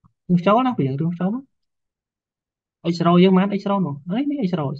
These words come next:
sáu. Đấy, này, này, này, pi. Pi hả này, E,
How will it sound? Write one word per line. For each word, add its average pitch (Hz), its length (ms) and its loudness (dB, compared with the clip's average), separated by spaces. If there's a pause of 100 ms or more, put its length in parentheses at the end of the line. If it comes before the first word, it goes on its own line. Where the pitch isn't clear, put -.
sáu. - 200 -8 (280)
Đấy, 190 140 -2
này, 202 120 2
này, 151 120 0
này, 135 280 0
pi. 143 260 0 (1040)
Pi 196 160 6
hả 165 100 2
này, 196 180 2
E, 196 320 2